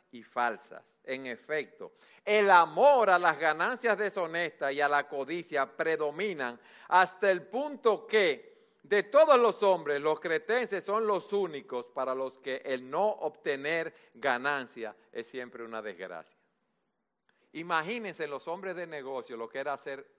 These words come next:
eh, negocio con un cretense. Imagínense lo que era para un profesional, un abogado, un arquitecto, un ingeniero, o para un plomero, un electricista, eh, acordar un precio con un cliente de un trabajo que iban a hacer. En buen dominicano,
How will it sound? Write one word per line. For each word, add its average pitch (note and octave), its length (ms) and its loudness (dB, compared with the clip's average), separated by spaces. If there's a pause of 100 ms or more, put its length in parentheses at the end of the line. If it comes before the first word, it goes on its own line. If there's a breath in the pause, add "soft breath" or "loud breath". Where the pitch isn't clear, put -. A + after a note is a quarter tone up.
(120)
eh, A2 240 -8
negocio A#2 580 -8
con A2 140 -12
un A#2 120 -18
cretense. F#2+ 600 -16 (720 soft breath)
Imagínense G3 760 -2
lo D3+ 140 -8
que F3+ 100 -8
era G3+ 140 -2
para F3 200 -2
un F#3+ 100 -10
profesional, D#3 680 -4
un D3 120 -8
abogado, C#3+ 560 2
un C3+ 60 -8
arquitecto, C3+ 680 -6
un B2+ 100 -14
ingeniero, B2 720 -8 (200 loud breath)
o C3+ 140 -6
para B2+ 220 2
un C#3+ 140 -4
plomero, C#3 580 -4
un C3+ 80 -10
electricista, C3+ 920 -6 (180 loud breath)
eh, D3 180 -4
acordar D3+ 560 2
un F#3+ 180 -4
precio D#3 600 -2
con C3 220 -10
un F3 160 -8
cliente D#3 600 -2
de C3+ 100 -2
un D3+ 140 -4
trabajo C3 560 0
que C3+ 100 -12
iban B2 160 -4
a A2 80 -10
hacer. F2+ 260 -16 (560 soft breath)
En C3 120 -10
buen E3+ 200 0
dominicano, C#3 840 -4